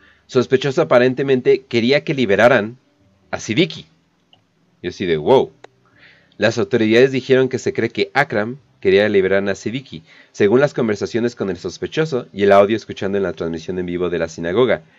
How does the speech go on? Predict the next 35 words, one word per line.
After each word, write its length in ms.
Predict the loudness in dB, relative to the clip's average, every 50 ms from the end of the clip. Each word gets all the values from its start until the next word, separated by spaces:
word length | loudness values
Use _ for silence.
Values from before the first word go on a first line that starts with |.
| _ _ _ _ _ _
El 180 | 0 4 6 6
abogado 480 | 6 6 4 4 4 4 4 4 2
que 100 | 2 0
representa 560 | -2 -4 -4 -6 -6 -4 -2 -2 -2 -2 -2
a 40 | -4
Siddiqui 460 | -4 -6 -6 -6 -6 -6 -6 -6 -8
dijo 200 | -8 -8 -8 -8
el 80 | -8 -6
sábado, 440 | -2 -2 0 0 2 0 0 -2 -4 _
"No 160 | -6 -6 -6 -4
tiene 180 | -2 -2 -2
absolutamente 800 | -2 -2 -4 -6 -6 -6 -4 -4 -4 -4 -4 -4 -6 -6 -6 -6
ninguna 400 | -6 -6 -4 -4 -4 -4 -4 -4
participación 760 | -4 -6 -8 -8 -10 -16 -14 -10 -10 -8 -8 -6 -6 -4 -4
en 80 | -4
la 140 | -4 -4 -4
toma 240 | -6 -6 -4 -4 -4
de 100 | -4 -4
rehenes 380 | -4 -6 -6 -6 -6 -8 -8
en 100 | -8 -8
la, 100 | -8 -8 -8 -8
en 160 | -8 -6 -6
la 80 | -8
sinagoga", 600 | -8 -10 -10 -8 -6 -2 2 2 2 2 2 -2 -6 _ _ _ -20 -20 _ _ _ -4
y 100 | 0 0
dijo 200 | 0 2 0 0
el 80 | 0
perpetrador 640 | 0 0 0 0 -2 -4 -2 -2 0 0 0 0 0
que 100 | -2 -2
no 120 | 0 -2
es 100 | -2 -2
el 100 | -2 -2
hermano 340 | -2 -2 -2 -2 -4 -4 -4
de 80 | -4 -4
Siddiqui. 500 | -6 -6 -4 -4 -6 -6 -8 -12 -12